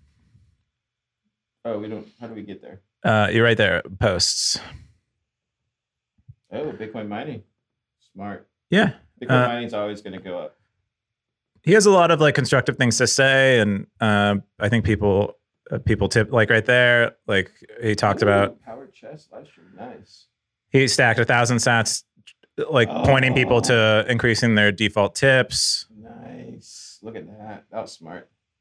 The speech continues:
Speaker 1: It's finding the right thing, right, to post on Stacker?
Speaker 2: Yeah, it's like, it's like anywhere else, like, where you have to rely on people liking what you post. Um, yeah, but he did, he, he made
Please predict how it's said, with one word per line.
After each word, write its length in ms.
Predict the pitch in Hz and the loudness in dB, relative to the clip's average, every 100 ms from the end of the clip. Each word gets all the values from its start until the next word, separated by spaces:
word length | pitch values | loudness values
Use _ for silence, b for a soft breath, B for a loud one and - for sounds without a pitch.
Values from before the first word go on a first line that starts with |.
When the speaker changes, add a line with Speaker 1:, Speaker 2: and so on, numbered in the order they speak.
| _ _ _ _ _ _ _ _ | _ _ _ _ _ _ _ _
Speaker 1:
It's 180 | 127 - | -16 -10
finding 320 | 196 262 269 | -6 -4 -4
the 100 | 147 | -4
right 360 | 123 147 151 - | 0 0 0 -6
thing, 220 | 135 110 | -6 -4
right, 300 | 104 120 - | -4 -4 -8
to 100 | 127 | -10
post 380 | - 120 151 151 | 0 0 0 -4
on 100 | 123 | -8
Stacker? 500 | 120 131 135 175 180 _ _ _ _ _ _ - | -4 -4 -4 -8 -18 _ _ _ _ _ _ 0
Speaker 2:
Yeah, 200 | 196 196 | 4 4
it's 120 | - | 4
like, 260 | 139 127 - 127 | 2 2 -4 -2
it's 220 | 113 117 | -2 2
like 180 | 110 107 | 2 4
anywhere 360 | 104 101 98 | 2 4 4
else, 380 | 95 101 - - | 4 2 -2 -2
like, 200 | 101 92 | -2 -2
where 260 | 101 95 95 | 0 2 4
you 200 | 98 95 | 2 2
have 160 | 95 - | 0 -2
to 80 | 107 | 0
rely 360 | 98 98 98 | 0 2 2
on 180 | 101 95 | 2 0
people 260 | - 98 95 | -2 0 2
liking 340 | 90 95 104 | 2 0 -2
what 120 | 98 101 | -2 -2
you 100 | 95 | 0
post. 540 | 98 117 127 - - _ - | 2 0 -2 -10 -16 _ -2
Um, 560 | 101 98 95 95 95 _ 143 | 2 2 2 0 -4 _ -2
yeah, 200 | 165 117 - | -2 -2 -2
but 80 | |
he 80 | 120 | 0
did, 220 | 117 - | 0 0
he, 260 | 117 113 92 _ _ _ _ _ _ _ _ | 0 0 -2 _ _ _ _ _ _ _ _
he 500 | 110 104 101 98 98 92 | -2 0 2 2 2 0
made 500 | 110 110 104 101 | 0 2 2 2